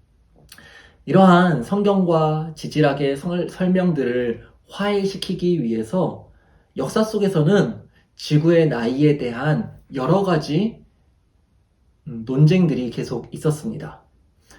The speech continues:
대표적으로는 네 가지 논쟁이 있었는데요. 첫 번째는 상징 이론입니다. 창세기 일 장을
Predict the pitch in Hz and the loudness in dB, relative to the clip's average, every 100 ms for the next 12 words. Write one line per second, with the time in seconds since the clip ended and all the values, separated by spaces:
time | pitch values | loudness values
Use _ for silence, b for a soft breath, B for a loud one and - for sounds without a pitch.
0 | b 147 147 202 196 170 165 202 - - | b -2 6 6 6 4 2 2 0 -4
1 | - 127 127 127 202 - 151 170 151 113 | -12 -4 -2 2 0 0 -2 -2 -2 -6
2 | - _ - 135 139 143 165 143 143 156 | -16 _ -8 -4 -2 0 0 0 0 -2
3 | - - - 151 117 110 131 151 - - | -2 -8 -2 -2 -2 -6 -6 -6 -8 -20
4 | _ _ _ - 214 233 220 156 190 131 | _ _ _ -10 -4 -2 0 0 0 -2
5 | 95 - _ _ - 226 226 233 208 190 | -6 -16 _ _ -10 -2 0 2 0 -2
6 | 196 208 - - 135 156 117 107 113 - | -4 -6 -12 -10 -2 0 0 -4 -8 -12
7 | - _ _ _ b b b b - 214 | -16 _ _ _ b b b b -6 -2
8 | 202 196 190 - 240 233 202 147 196 120 | 2 2 0 -2 -2 0 0 2 2 0
9 | 107 | -2